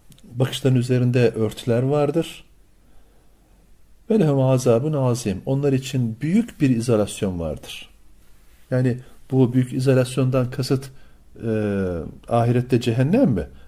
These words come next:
E, e, elbette o ama buradaki kasıt yeryüzünde Kur'an ayetlerini anlamakta bir izolasyon var. Dolayısıyla sen onları uyarsan da uyarmasan da bir, bir işe yaramıyor. Çünkü algıda seçicilik gibi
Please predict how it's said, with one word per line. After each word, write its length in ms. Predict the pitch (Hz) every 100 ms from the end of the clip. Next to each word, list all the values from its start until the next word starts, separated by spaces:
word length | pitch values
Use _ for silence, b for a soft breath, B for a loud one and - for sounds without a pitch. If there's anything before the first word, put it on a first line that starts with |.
| b
E, 100 | 107
e, 140 | -
elbette 540 | - 127 175 180 131 -
o 140 | 127
ama 340 | 277 294 117 B B -
buradaki 420 | 123 175 202 135
kasıt 460 | - 127 359 359 - b b -
yeryüzünde 760 | 120 147 226 254 214 147 85 - b b -
Kur'an 440 | - 127 - 196 196
ayetlerini 600 | 131 123 131 135 190 185
anlamakta 800 | - 107 113 117 120 131 - 254
bir 120 | 190
izolasyon 720 | 127 117 113 101 - 104 113
var. 300 | 240 311 - - - b b b b b
Dolayısıyla 400 | 135 139 214 254
sen 200 | - 165
onları 300 | 156 156 151
uyarsan 500 | 113 113 123 127 262
da 40 | 220
uyarmasan 600 | 123 131 165 160 143 120
da 180 | 110 131
bir, 300 | 226 - b b b 160
bir 60 |
işe 200 | 165 -
yaramıyor. 540 | 131 143 196 156 82 65
Çünkü 480 | - 185 196 190 302 B B B
algıda 340 | 123 131 143 156
seçicilik 580 | 147 135 147 160 190
gibi 400 | - 143 107 123